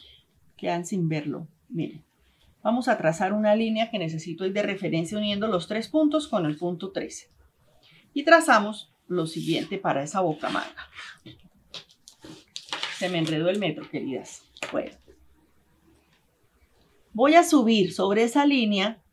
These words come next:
aquí un puntico a los cinco centímetros. Es decir, voy a terminar, voy a, a partir este pedacito, mire, de aquí a aquí subo cinco y de aquí a aquí otros cinco.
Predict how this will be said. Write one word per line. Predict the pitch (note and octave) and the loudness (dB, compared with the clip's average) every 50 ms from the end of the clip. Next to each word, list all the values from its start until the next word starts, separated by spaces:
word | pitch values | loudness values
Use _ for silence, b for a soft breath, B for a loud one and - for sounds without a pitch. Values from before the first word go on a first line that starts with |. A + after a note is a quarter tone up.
| _ _ _ _ - | _ _ _ _ -2
aquí | F#3+ G3 G3 - - C#4 | -2 -2 -2 0 0 0
un | C#4 C#4 C4 C#4 | 2 2 2 6
puntico | D4+ D4+ C#4 - D4+ C#4 - - A#3 A3+ A3+ - - | 6 6 8 8 6 4 4 4 2 0 0 0 0
a | - F#3+ | 2 4
los | F3+ F3+ F#3 - - | 4 4 2 0 0
cinco | - C4+ B3+ B3+ A#3 C4 B3 | 2 2 2 2 2 0 0
centímetros. | A#3+ A#3+ F3+ E3+ E3 - D#3+ C#3 - C3+ - - - - - - - - _ _ _ _ _ _ _ _ _ b b b b b b b b b - | 0 0 0 0 0 2 0 2 0 -2 -8 -10 -12 -14 -14 -16 -16 -18 _ _ _ _ _ _ _ _ _ b b b b b b b b b -4
Es | A#3 B3+ | -2 0
decir, | C#4+ D4 D4 - G3 E3 | 0 0 0 2 0 0
voy | - F#3+ G#3+ A3+ | 2 2 2 2
a | B3 A#3+ | 2 2
terminar, | B3 G#3+ F#3 F3+ D#3 D3+ D#3 D3+ - - | 0 -2 0 0 0 0 0 -2 -2 -2
voy | G3+ G#3+ A3+ | -2 -2 0
a, | A#3+ A#3+ A3+ G#3 F3+ | 2 4 4 4 2
a | - - - - F3+ | 0 -2 -4 -2 2
partir | - G#3 G#3 G#3 - C4 B3+ | 4 2 2 2 -2 -2 -2
este | C4+ C4 - C#4+ | -2 -4 -4 -4
pedacito, | D4 - G#3+ G3 F3+ F#3+ - A3+ A3+ - A#3 | -2 2 2 2 2 2 0 -4 -2 -2 -2
mire, | A3 F3 D3 - - - - | 0 0 -2 -2 -4 -8 -4
de | - G3+ | 2 2
aquí | G3+ G3+ - C4 | 2 2 4 0
a | B3+ | 0
aquí | B3+ C4 D4 C#4 | 0 0 -2 -2
subo | C#4 D4 C#4 C4+ C4+ C#4 | 0 0 -2 0 0 -2
cinco | C4+ - D#4+ D#4+ D#4+ D4+ D4+ D#4+ D#4 D#4 D#4 - _ b b b b b b b b b | 0 0 0 0 0 0 4 4 2 2 2 -10 _ b b b b b b b b b
y | - A3 A3 G#3+ | -4 -2 4 4
de | G3+ | 4
aquí | G3+ G3+ - B3 B3 | 4 2 -2 0 4
a | A#3+ A#3+ | 4 4
aquí | A#3+ - D4 C#4+ - - - | 2 2 -2 -2 -2 -2 -2
otros | - A3+ G#3+ - G#3+ G#3+ G#3 - | 0 0 0 0 -2 -2 -2 -2
cinco. | - F3+ C#3+ - - - - _ | -2 -2 -2 -4 -8 -14 -20 _